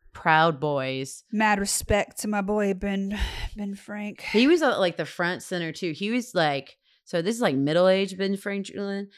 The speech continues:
Speaker 1: and he's like, "You're not gonna come in here." And he's like, "I, like, I, like, I'm gonna mess you up.
Speaker 2: <laughs>
Speaker 1: You come here." And, but, like,
Speaker 2: Fight
Speaker 1: ho-,
Speaker 2: me.
Speaker 1: John Penn, like, I, I, like, his, I don't, I don't think his heart ever recovered.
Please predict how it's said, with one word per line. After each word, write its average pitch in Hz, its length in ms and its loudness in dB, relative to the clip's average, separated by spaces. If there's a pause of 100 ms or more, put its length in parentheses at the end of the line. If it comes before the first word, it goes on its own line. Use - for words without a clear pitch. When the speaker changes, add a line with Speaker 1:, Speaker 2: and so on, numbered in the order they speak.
(140)
Speaker 1:
and 156 140 -8
he's 190 260 -8
like, 135 400 -4 (360)
"You're 160 160 -6
not 127 180 -4
gonna 110 180 -10
come 131 200 -10
in 131 100 -10
here." 139 160 -10
And 147 80 -8
he's 135 260 -12
like, 107 160 -10
"I, 123 140 -12
like, 147 340 -12
I, 123 180 -6
like, 160 300 -4
I'm 175 160 2
gonna 151 140 0
mess 151 480 -4
you 156 200 -2
up. 139 260 0
Speaker 2:
<laughs> - 500 -6
Speaker 1:
You 170 220 -6
come 156 240 -4
here." 143 420 -6
And, 151 100 -8
but, 160 200 -2
like, 151 160 -4
Speaker 2:
Fight 170 140 0
Speaker 1:
ho-, - 200 -6
Speaker 2:
me. - 260 -14 (240)
Speaker 1:
John 196 320 4
Penn, 202 540 -2 (720)
like, 156 220 -6
I, 156 160 2 (180)
I, 170 200 0 (120)
like, 160 300 -4
his, 175 160 -6 (100)
I 165 120 0
don't, 156 180 -2
I 156 80 2
don't 156 200 -2
think 143 160 -8
his 147 180 -8
heart 131 200 -8
ever 135 220 -6
recovered. 113 560 -12